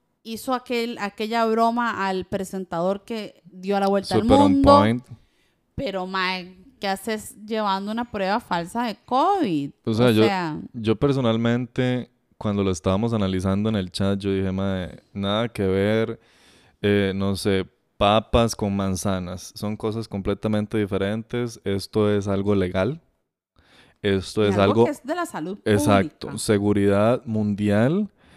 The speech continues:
Speaker 2: Y con eso no se juega. Entiendo que pudo haber un miedo de que tal vez ella tuvo un contacto con algo, pero al final del día la gente entiende porque estamos en pandemia.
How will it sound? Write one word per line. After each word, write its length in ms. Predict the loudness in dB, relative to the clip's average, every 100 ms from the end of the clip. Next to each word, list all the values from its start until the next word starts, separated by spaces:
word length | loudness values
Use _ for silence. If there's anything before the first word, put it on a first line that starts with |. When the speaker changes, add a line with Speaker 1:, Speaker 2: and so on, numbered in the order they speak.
| _ -2
Speaker 2:
Y 180 | 0 0
con 200 | -2 0
eso 220 | 2 2
no 160 | 2 4
se 100 | 4
juega. 360 | 4 4 4 0
Entiendo 720 | 0 -2 0 4 4 4 2
que 100 | 0
pudo 340 | 2 4 8 8
haber 160 | 8
un 180 | 6 4
miedo 560 | 4 6 6 6 4 0
de 240 | 0 0
que 100 | 0
tal 200 | 0 0
vez 180 | 2 0
ella 180 | 2 2
tuvo 160 | 4 2
un 100 | 2
contacto 580 | 0 0 2 0 0 -2
con 180 | 2
algo, 460 | 2 2 2 -2 -4 -8 -20 -20 -20 _
pero 480 | 4 6 6 4 0 _ _ _ -2
al 140 | 0
final 280 | 2 0 2
del 140 | 0
día 180 | 2 2
la 120 | 2
gente 260 | 0 0 -2
entiende 420 | -4 -2 -2 0
porque 200 | -2 -2
estamos 340 | -4 -2 0 0
en 140 | -2
pandemia. 680 | -2 -2 -2 -2 -4 -6